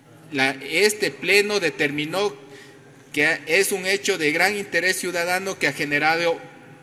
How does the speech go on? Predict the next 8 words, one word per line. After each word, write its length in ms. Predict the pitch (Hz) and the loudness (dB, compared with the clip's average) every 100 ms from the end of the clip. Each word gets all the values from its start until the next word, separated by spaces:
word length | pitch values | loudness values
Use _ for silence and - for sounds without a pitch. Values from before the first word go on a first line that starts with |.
| - - - - - - - - - - | -20 -20 -20 -20 -20 -20 -20 -20 -16 -4
o 180 | 131 | -2
que 140 | - 143 | 0 -4
generó 580 | 151 135 147 175 190 147 | -2 0 2 2 2 -2
una 240 | 151 151 | -4 -4
serie 360 | 143 156 160 160 | -2 0 2 2
de 140 | 147 | 0
conmoción 480 | 147 139 135 143 139 | -2 -4 -4 -2 -4
social. 480 | 143 127 - 123 | -4 -6 -2 -2